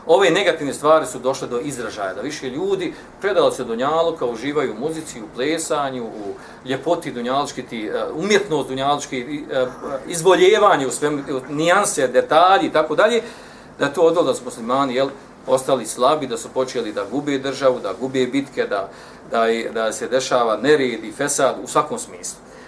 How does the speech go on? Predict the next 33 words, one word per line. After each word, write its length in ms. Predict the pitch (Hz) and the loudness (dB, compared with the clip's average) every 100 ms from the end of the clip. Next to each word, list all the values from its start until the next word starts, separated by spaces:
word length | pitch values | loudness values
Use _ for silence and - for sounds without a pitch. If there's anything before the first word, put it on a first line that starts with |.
| - | -8
Znači, 220 | - - | -6 0
to 60 | 220 | 2
je 80 | 220 | 6
ta 160 | 220 | 4
bila 220 | - 214 | 4 2
druga 300 | 175 220 190 127 | 4 4 4 4
stvar 300 | 151 160 - | 6 6 6
koja 320 | 147 135 131 127 | 6 8 10 8
je, 200 | 120 117 | 4 2
koja 220 | 135 123 | 2 4
je 120 | 120 | 0
kao 180 | 120 127 | 0 0
sjeme, 480 | 120 - 190 196 135 - - - | 0 0 2 2 0 -4 -18 -16
sjeme, 440 | - - 170 165 131 | -10 2 2 4 0
a, 140 | 143 120 | -2 -4
to, 380 | - 147 139 123 | 2 4 4 2
te 120 | 147 | 0
dekadencije, 540 | 127 120 123 151 151 127 | 0 -2 -2 -2 -2 -6
tog 120 | 131 - | -6 2
pada, 380 | 135 127 117 - - - | 4 6 2 -2 -16 -10
a, 320 | 127 113 107 107 - | -2 2 2 0 -4
a, 140 | 107 104 | -8 0
koja 140 | 127 120 | 0 0
se 120 | - | -2
pojavila 380 | 123 131 160 127 | 2 4 4 2
za, 120 | 135 127 | -2 -8
za 200 | 117 117 | -4 -4
vrijeme 260 | 131 165 | 0 0
samog 300 | - 170 185 | 2 0 2
Abdurrahmana 640 | 123 127 139 135 113 104 98 - | 4 4 4 0 -2 -4 -6 -6
drugog 360 | 139 131 123 | -6 -2 -4
srednjeg, 380 | - 156 180 160 - - - - | 0 0 2 -2 -4 -18 -20 -6
a 200 | 120 120 | 0 0